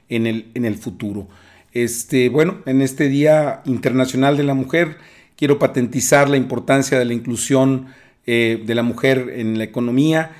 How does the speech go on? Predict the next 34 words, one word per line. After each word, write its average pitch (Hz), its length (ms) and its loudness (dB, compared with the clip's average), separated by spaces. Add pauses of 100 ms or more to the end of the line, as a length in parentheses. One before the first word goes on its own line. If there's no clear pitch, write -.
(160)
y 127 320 -2
invitarlas, 160 840 2
invitarlas 143 720 0
a 117 160 -4
que 107 300 -6 (300)
estén 143 340 0
muy 143 680 -2
atentas 143 760 0
a, 113 280 -2 (300)
a 120 200 -6
todo 139 180 4
lo 143 200 0
que 127 100 -6
sería 123 680 2
el, 113 340 -6
el 123 100 -4
entender 117 600 0
los 147 160 0
mercados, 131 880 0 (340)
entender 120 440 -2
las 143 120 4
relaciones 131 520 -2
económicas, 127 880 -2 (300)
el 120 380 0
buscar 131 500 0
también 135 340 2
tener 127 240 -2
una 131 300 0
cultura 127 520 -2
de 120 120 -2
finanzas 127 480 -4
personales 123 800 -4
para 110 360 -4
que, 110 280 -4